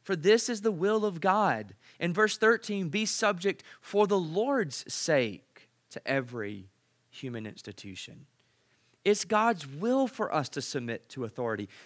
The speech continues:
This is so hard for us as Americans because we live in the land of the free, the home of the brave.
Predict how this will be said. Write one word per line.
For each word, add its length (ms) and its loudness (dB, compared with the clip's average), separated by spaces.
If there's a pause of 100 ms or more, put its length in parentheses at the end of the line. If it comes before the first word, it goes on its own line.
This 180 0
is 100 -2
so 380 2
hard 380 6
for 200 0
us 220 2
as 120 -2
Americans 600 0
because 320 -2
we 100 2
live 220 4
in 80 0
the 80 2
land 300 4
of 60 0
the 60 0
free, 600 2 (320)
the 100 4
home 300 4
of 60 2
the 100 4
brave. 600 6